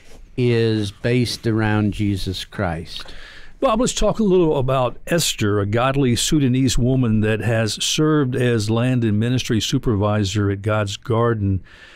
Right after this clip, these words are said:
Speaker 2: And there's a story here, but I want to kind of start with how you first met Esther.
Speaker 1: The, the first time I went to Africa, and I went to Sudan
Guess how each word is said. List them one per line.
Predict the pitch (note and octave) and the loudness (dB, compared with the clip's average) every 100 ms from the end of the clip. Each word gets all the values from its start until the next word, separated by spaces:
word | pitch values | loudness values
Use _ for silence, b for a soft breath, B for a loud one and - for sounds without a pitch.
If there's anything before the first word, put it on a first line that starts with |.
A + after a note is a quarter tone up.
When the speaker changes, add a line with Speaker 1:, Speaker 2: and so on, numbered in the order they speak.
| B B | B B
Speaker 2:
And | D3 A#2+ A#2 C3+ | -2 0 0 0
there's | C#3 | 0
a | C3+ | 0
story | - F#3 E3+ C3 | 2 2 4 4
here, | B2+ B2 | 2 2
but | B2 | 2
I | B2 | 0
want | C3+ B2+ | 0 -2
to | - | -2
kind | B2+ | -2
of | A#2+ | -2
start | - E3 D3 C#3+ | -2 0 0 0
with | B2 A2+ | 0 -2
how | - C#3+ | -2 -2
you | C3 B2 | 0 -2
first | - D3+ B2+ - | -2 0 0 0
met | A#2 B2 A#2+ A2+ | 0 0 0 -2
Esther. | F#2+ - - - - b b b b b b - - b b b b b b - - F#4 F4 | -4 -4 -6 -10 -6 b b b b b b -14 -18 b b b b b b -20 -18 -14 -8
Speaker 1:
The, | C3+ B2 D3+ C3+ - | -2 2 2 0 -4
the | A#2+ B2 A#2+ A#2 | -4 0 2 2
first | G#2 - G3 G#3+ - | 0 0 0 0 -2
time | F3 D#3 D3+ | 0 2 0
I | C3 | 2
went | B2+ C3+ - | 2 0 -2
to | A2+ | -2
Africa, | B2+ C3 B2 - - - | 0 0 -2 -6 -8 -4
and | G#2 G#2+ G2+ | -2 0 0
I | G2+ | 0
went | G2+ A#2+ C3+ - | 0 0 -2 -4
to | B2+ | -6
Sudan | - C3+ A#2+ A#2 A2 G2+ G2 G2 G#2 G#2+ | -2 -2 0 0 0 0 0 0 0 -2